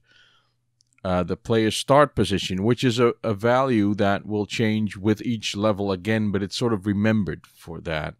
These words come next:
It, it's, it's sort of part of the, um, of the level object, if you will, if you were talking object orientation,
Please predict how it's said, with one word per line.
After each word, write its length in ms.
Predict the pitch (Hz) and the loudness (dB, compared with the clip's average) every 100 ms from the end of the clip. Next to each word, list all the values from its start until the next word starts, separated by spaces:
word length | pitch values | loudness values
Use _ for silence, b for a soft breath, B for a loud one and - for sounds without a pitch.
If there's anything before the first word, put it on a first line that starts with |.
| 90 | -14
It, 160 | 85 | -12
it's, 200 | 82 - | -12 -12
it's 380 | - - - - b b b b - | -16 -18 -20 -20 b b b b -4
sort 200 | - 101 | 0 0
of 140 | 95 | -2
part 320 | - 104 104 | 0 2 4
of 160 | 101 87 | 2 -2
the, 340 | 95 90 90 | -6 -4 -2
um, 640 | 87 87 87 85 82 87 95 _ | 0 -2 -4 -4 -8 -12 -16 _
of 140 | 98 90 | -4 0
the 100 | 92 | 2
level 580 | 95 107 101 92 87 - _ _ _ - | 4 2 0 -4 -6 -12 _ _ _ -2
object, 580 | 101 87 95 76 - - | 0 0 -2 -4 -10 -20
if 220 | 80 - | -18 -12
you 300 | 87 78 73 | -10 -10 -14
will, 380 | - 87 101 85 | -8 0 0 0
if 140 | 80 95 | -6 -10
you 80 | |
were 100 | 87 | -10
talking 640 | 85 95 82 - 85 78 80 _ _ b b b b b b b b b b _ _ _ _ | -8 -6 -8 -8 -16 -16 -18 _ _ b b b b b b b b b b _ _ _ _
object 340 | 110 107 110 104 | -2 0 -2 0
orientation, 680 | 95 92 95 87 - 92 | -2 -2 -2 -4 -2 -6